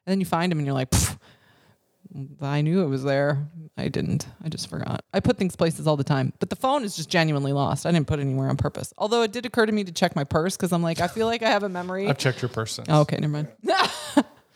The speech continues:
Speaker 1: So, I don't know where it is. It's just gone. But anyway, is there anything else you'd like
Speaker 2: I
Speaker 1: to
Speaker 2: have
Speaker 1: discuss?
Speaker 2: no idea where we started with that.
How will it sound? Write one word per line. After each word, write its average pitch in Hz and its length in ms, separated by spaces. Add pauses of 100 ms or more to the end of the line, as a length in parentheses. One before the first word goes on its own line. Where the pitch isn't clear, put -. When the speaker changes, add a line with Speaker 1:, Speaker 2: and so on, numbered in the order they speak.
(280)
Speaker 1:
So, - 180 (140)
I 247 60
don't 254 80
know 240 80
where 226 80
it 214 60
is. 202 220
It's - 140
just - 140
gone. 180 180 (960)
But - 140
anyway, 147 300 (760)
is - 60
there 190 60
anything 175 260
else 170 180
you'd - 120
like 170 100
Speaker 2:
I 165 40
Speaker 1:
to - 40
Speaker 2:
have 202 120
Speaker 1:
discuss? 120 300
Speaker 2:
no 123 160
idea 117 280
where 110 140
we 113 120
started 120 420
with - 100
that. 107 220